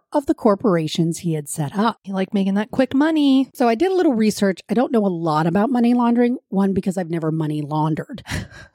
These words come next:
Speaker 1: So there are many different ways to launder money,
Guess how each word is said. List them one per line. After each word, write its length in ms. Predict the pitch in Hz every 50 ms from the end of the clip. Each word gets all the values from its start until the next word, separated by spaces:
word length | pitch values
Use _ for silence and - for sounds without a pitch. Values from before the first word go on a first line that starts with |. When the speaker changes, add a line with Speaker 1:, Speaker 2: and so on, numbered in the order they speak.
| - -
Speaker 1:
So 560 | - - - 254 233 220 214 214 214 214 208 202
there 320 | 269 202 196 294 294 320 311
are 40 | 269
many 440 | 254 262 269 311 320 330 359 359
different 320 | 294 302 269 - 240 180 185
ways 260 | 175 170 160 156 151
to 80 | - 180
launder 320 | 160 160 156 156 156 151
money, 380 | 151 156 151 147 139 135 165